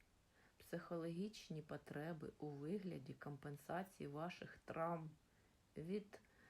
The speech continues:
минулих стосунків чи дитячих, то ви у стосунках не розвиваєтесь. Ваш партнер тягне вас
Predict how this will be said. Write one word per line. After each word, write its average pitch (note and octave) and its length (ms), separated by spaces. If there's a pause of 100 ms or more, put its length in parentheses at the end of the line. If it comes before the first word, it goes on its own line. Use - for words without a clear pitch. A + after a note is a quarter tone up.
(500)
минулих E3+ 640
стосунків - 800
чи - 400
дитячих, C#3 760 (280)
то D3+ 220
ви F3 340
у A3+ 180
стосунках - 920
не D3 320
розвиваєтесь. D3+ 1080 (1080)
Ваш F#3+ 560
партнер F3+ 640 (400)
тягне G3+ 540 (260)
вас D#3+ 520